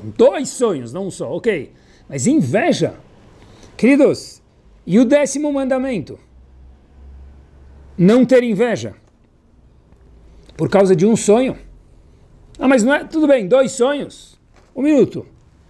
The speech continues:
Lihorá, aparentemente, algo absurdo, não? Doze tribos, elogios gigantes da coroa de Hashem lá em cima, celestialmente falando,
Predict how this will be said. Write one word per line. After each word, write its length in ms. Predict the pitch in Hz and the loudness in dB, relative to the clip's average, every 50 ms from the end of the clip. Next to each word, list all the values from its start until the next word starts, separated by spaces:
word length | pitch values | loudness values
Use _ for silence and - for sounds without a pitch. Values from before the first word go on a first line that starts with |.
| _ _ _ _ _ - | _ _ _ _ _ -4
Lihorá, 560 | 139 151 202 269 247 - 262 254 233 220 214 | 0 2 4 4 4 4 2 2 4 2 0
aparentemente, 840 | 240 - 220 226 220 226 214 - 220 185 160 147 143 - 226 233 208 - _ _ _ - _ _ _ _ _ _ _ - - - _ | -2 0 0 0 0 0 -2 -4 -4 -4 -4 -4 -4 -6 -8 -10 -10 -12 _ _ _ -20 _ _ _ _ _ _ _ -20 -20 -16 _
algo 260 | - 165 185 196 190 | 0 0 2 2 2
absurdo, 500 | 240 214 - - - 262 269 202 147 156 | 0 0 -4 -6 -6 -6 -4 -4 -4 -4
não? 240 | 156 156 180 233 233 - _ _ _ _ _ _ _ _ _ _ _ _ _ - | -4 -4 -6 -6 -10 -14 _ _ _ _ _ _ _ _ _ _ _ _ _ -10
Doze 480 | 156 139 135 196 247 339 262 214 277 208 | -8 0 2 2 2 2 0 -4 -8 -8
tribos, 640 | - 240 226 202 170 254 135 - - - - _ _ _ _ _ _ _ _ _ _ _ _ _ _ _ _ _ _ _ _ _ _ _ _ _ _ _ - | -6 -6 -6 -6 -8 -10 -12 -14 -18 -20 -20 _ _ _ _ _ _ _ _ _ _ _ _ _ _ _ _ _ _ _ _ _ _ _ _ _ _ _ 0
elogios 640 | 202 208 220 220 190 131 175 262 294 285 240 160 143 233 277 | 2 4 4 4 2 2 0 0 0 0 0 -2 -2 -4 -4
gigantes 920 | 185 120 175 226 170 156 240 285 302 262 - - 165 131 107 - - - - | -4 -2 -2 -2 0 2 2 0 0 -2 -6 -8 -10 -12 -12 -14 -16 -18 -10
da 160 | 170 190 190 | -8 -8 -6
coroa 460 | 185 - 208 208 220 262 277 285 254 | -4 -2 0 2 4 4 4 4 2
de 120 | 226 196 226 | 2 0 -2
Hashem 280 | 190 - - 233 247 | -4 -2 -4 -4 -4
lá 160 | 233 220 214 | -4 -4 -4
em 80 | 208 180 | -4 -6
cima, 380 | - - 240 254 254 214 180 151 | -6 -4 -4 -4 -2 -4 -4 -4
celestialmente 680 | - 214 208 233 208 - 214 214 208 226 233 185 220 | -2 -2 -2 -2 -2 -2 -2 0 0 0 0 0 0
falando, 600 | 139 151 185 185 226 247 233 185 156 135 95 - | 0 2 2 4 4 4 2 2 2 2 0 -2